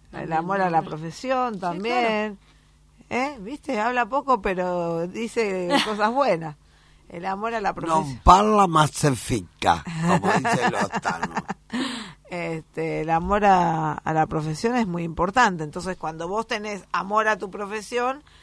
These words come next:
Speaker 1: a la gente la tratás bien. La, ¿viste esos que te, que es-,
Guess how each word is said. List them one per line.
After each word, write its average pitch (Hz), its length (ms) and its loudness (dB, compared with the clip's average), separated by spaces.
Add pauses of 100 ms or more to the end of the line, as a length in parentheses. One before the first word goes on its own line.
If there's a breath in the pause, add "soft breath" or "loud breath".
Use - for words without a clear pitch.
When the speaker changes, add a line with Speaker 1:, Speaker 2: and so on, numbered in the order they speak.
(560 soft breath)
Speaker 1:
a 175 120 -4
la 175 120 -4
gente 247 360 0
la 214 100 4
tratás 175 340 -4
bien. 220 380 -2
La, 156 480 -4 (420 soft breath)
¿viste 269 300 4
esos 262 220 0
que 196 120 -4
te, 180 240 -6
que 180 200 -6
es-, - 180 -14